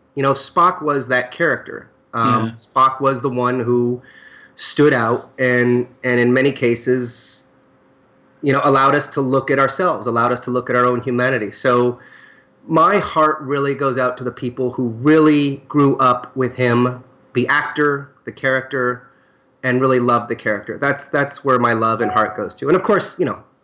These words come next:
Speaker 1: the, the family as well, but
Speaker 2: Yeah.
Speaker 1: that's where I'm coming at it from.
Speaker 2: Yeah, I mean, that's been kind of the difficulty, is that it, w-, neither Ken nor I knew him. You know, I, I had one little anecdote about running into him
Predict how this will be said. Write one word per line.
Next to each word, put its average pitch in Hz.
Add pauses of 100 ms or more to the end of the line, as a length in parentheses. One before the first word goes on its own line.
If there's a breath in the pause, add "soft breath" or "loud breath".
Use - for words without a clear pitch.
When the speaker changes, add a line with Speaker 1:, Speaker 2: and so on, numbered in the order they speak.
Speaker 1:
the, 147
the 156
family 156
as 117
well, 104
but - (140)
Speaker 2:
Yeah. 110 (180)
Speaker 1:
that's 151
where 151
I'm 127
coming 117
at 107
it -
from. 117 (320 loud breath)
Speaker 2:
Yeah, 214
I 202
mean, 196
that's 196
been 226
kind 202
of 151
the 135
difficulty, 131
is 110
that 117
it, 110
w-, 143
neither 127
Ken 117
nor 120
I 113
knew 110
him. 117
You 139
know, 143
I, 131
I 143
had 147
one 135
little 120 (300 loud breath)
anecdote 120
about 110
running 113
into 110
him 107